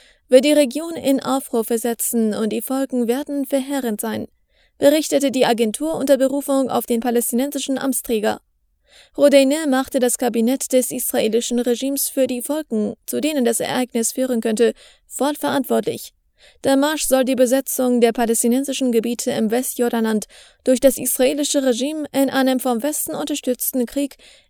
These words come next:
im Jahr neunzehnhundertsiebenundsechzig markieren. Auch die palästinensische Widerstandsbewegung Hamas verurteilte die geplante Veranstaltung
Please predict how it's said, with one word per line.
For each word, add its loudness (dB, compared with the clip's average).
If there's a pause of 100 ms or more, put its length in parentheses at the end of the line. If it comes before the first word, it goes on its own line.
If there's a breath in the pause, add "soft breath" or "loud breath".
im 4
Jahr 0
neunzehnhundertsiebenundsechzig 0
markieren. -4 (640 soft breath)
Auch 0
die -2
palästinensische 0
Widerstandsbewegung -2
Hamas 0
verurteilte 2
die -6
geplante -2
Veranstaltung -2